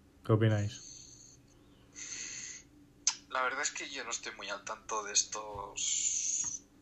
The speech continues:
Speaker 2: temas y la verdad es que me mantengo bastante indiferente. Eh, ¿me ha gustado lo que ha hecho Zack Snyder con el D C U? Sí,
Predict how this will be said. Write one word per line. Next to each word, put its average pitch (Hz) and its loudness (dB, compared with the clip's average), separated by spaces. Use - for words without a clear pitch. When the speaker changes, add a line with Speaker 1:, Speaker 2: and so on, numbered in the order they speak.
Speaker 2:
temas 131 2
y 120 -8
la 113 -2
verdad 113 0
es - -8
que - -10
me 113 -10
mantengo 113 -4
bastante 113 0
indiferente. 101 -8
Eh, 113 4
¿me 123 2
ha - 2
gustado 143 2
lo 139 0
que 151 0
ha - -4
hecho 131 0
Zack 139 -4
Snyder 131 -4
con 123 -8
el 123 -12
D 131 -6
C 139 -2
U? 175 -6
Sí, - 6